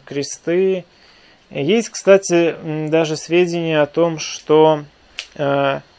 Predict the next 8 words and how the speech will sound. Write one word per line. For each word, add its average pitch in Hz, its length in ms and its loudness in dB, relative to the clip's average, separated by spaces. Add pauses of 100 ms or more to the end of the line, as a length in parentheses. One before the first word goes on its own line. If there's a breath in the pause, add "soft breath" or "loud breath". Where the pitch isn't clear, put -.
(500)
и 160 160 -8
некоторые 151 580 0
предки 190 520 2
Аттилы, 170 760 2 (680 loud breath)
э, 147 420 0 (640 loud breath)
крестились 165 680 0
в - 60 -18
христианство, 156 1120 -2